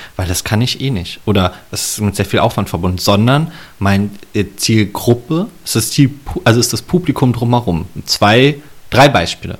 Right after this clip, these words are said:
Erstes Beispiel, wenn ich im Internet mit Leuten diskutiere, dann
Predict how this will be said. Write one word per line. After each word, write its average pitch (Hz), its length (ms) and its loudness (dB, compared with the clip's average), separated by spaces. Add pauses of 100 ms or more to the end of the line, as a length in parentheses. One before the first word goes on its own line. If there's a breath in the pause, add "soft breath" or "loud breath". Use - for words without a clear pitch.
(420 loud breath)
Erstes 135 380 0
Beispiel, 160 380 2
wenn 95 100 4
ich - 120 -2
im 117 60 -2
Internet 107 440 2
mit 95 140 -4
Leuten 92 240 0
diskutiere, 123 720 2 (340 loud breath)
dann 98 260 2